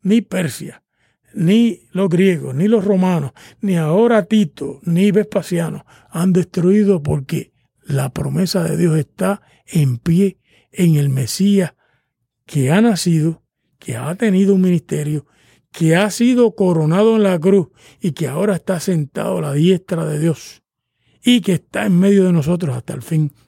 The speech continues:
del siglo. Así que esa primera lectura nada más ya te da una pista del Adviento. Eh, Dios está en su promesa.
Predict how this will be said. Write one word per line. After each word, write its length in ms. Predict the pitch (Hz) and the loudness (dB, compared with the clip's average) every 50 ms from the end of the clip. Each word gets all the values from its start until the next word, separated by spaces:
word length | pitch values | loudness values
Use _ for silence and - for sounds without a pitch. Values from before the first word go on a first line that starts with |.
| _ _ _ | _ _ _
del 240 | 170 143 147 131 | -8 -6 -6 -6
siglo. 480 | - - - - - 127 117 110 - _ _ _ _ _ _ - - - - - | -6 -8 -8 -10 -10 -10 -14 -20 -20 _ _ _ _ _ _ -20 -20 -20 -14 -8
Así 240 | - 151 226 269 | -2 0 2 2
que 240 | 233 247 208 - - - | 2 0 -2 -2 0 0
esa 280 | 254 247 254 269 269 | 0 2 2 2 2
primera 400 | 269 262 254 240 262 269 254 247 | 2 2 2 2 2 2 2 2
lectura 560 | 233 220 190 _ - 254 254 240 202 175 - _ - - - _ - | 2 0 -2 _ -2 0 0 2 0 -2 -4 _ -20 -20 -20 _ -6
nada 280 | 202 196 196 202 196 202 | -4 0 0 2 2 2
más 180 | 214 226 226 | 2 2 2
ya 160 | 175 196 196 | 2 0 0
te 120 | 196 - 208 | 0 -2 0
da 100 | 208 214 | 0 0
una 200 | 208 190 185 165 | 0 -2 -4 -2
pista 320 | 214 220 - - 202 175 | -4 -4 -4 -4 -6 -6
del 120 | 165 - 143 | -4 -8 -8
Adviento. 680 | 131 131 147 185 214 214 190 165 - - - - - _ _ _ _ _ _ _ | -8 -2 0 2 2 2 2 0 -4 -6 -16 -16 -16 _ _ _ _ _ _ _
Eh, 300 | - - 165 160 160 143 | -8 -6 -6 -4 -4 -2
Dios 500 | 131 170 202 233 208 - - - - _ _ | 0 2 2 2 2 -2 -6 -14 -16 _ _
está 340 | - 190 170 - - 196 202 | -8 -6 -6 -6 -4 -2 -2
en 100 | 202 160 | -2 0
su 160 | - 190 151 | -2 -4 -6
promesa. 640 | 147 147 131 139 160 196 185 147 - - - - - | -4 -6 -4 -2 0 0 0 0 -2 -6 -14 -16 -18